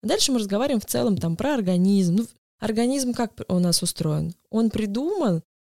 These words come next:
а, чтобы выводить все токсины, все яды из организма. А мы такие думаем, «М,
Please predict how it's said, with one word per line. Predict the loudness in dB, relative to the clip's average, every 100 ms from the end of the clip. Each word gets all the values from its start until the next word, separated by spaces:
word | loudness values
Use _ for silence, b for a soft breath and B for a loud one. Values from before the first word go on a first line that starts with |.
| _
а, | -8 -4 -2
чтобы | -2 -2 0
выводить | 0 0 0 0 -4 -2
все | -2 -2
токсины, | -4 -4 -4 -2 0 0
все | 0 0
яды | 0 0 0 -2
из | -2 -2 -2
организма. | -2 -2 0 0 -2 -4 -2
А | 0
мы | 0
такие | 0 -4 -2
думаем, | 0 0 0 -2
«М, | 0 0 0